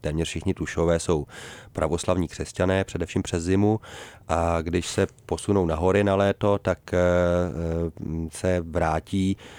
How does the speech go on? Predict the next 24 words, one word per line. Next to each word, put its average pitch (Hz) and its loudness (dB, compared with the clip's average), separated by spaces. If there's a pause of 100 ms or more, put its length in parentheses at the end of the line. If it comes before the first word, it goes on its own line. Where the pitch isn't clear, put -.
(200)
z - -10
části, 95 2
ale 85 0
z 76 -4
velké 78 -2
části 92 4
k 82 2
mýtům 82 0
svých - -6
předků 104 0 (300)
a - -4
k - -14
těm 101 2
patří - 0
i 110 2
to, 87 4 (240)
eh, 90 2
že 90 0
tam 95 0
jsou 104 2
posvátná 92 0
místa. 87 -4 (1200)
Posvátná 101 2
místa 92 -2